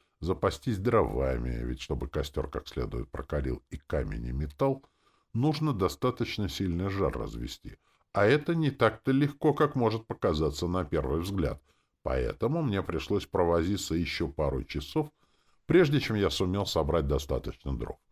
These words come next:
И лишь потом я смог взяться за дело всерьез, когда уже разжег костер, я наконец-то смог сделать то, что собирался.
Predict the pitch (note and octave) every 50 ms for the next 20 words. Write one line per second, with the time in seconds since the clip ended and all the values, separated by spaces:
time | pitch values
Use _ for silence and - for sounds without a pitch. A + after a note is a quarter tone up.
0 | _ _ _ _ _ _ _ _ _ _ - G#2+ G2+ F#2+ F#2 E2+ - - - -
1 | E2 D2 D2 - - D3+ E3 D#3+ D#3 D3 D3 - - A#2 A2+ G2 D2 B1 C2 C#2+
2 | B1+ - - - D2+ C#2+ D2 C2 A1+ A1 A#1 A1 G#1+ G#1+ - - - - D2 B1
3 | A1+ F#2 - - - - _ _ _ _ _ _ _ _ _ _ - A#1+ A1+ A1+
4 | B1 A#1+ A#1 A#1 B1+ C2 B1 C2 B1 A1+ A#1+ A#1+ - - B1 B1 - - - B2+
5 | G#2 E2 D2 C2+ C#2 C2 - - D2+ D2 D2+ D2 C#2+ - C#2 - - - D#2 C#2+
6 | C#2 B1+ B1 D2+ C#2 C2 C2+ B1+ - - - - - - C#2+ C#2 - C#2+ B1+ C2
7 | E2 D#2 C#2 - - - - - -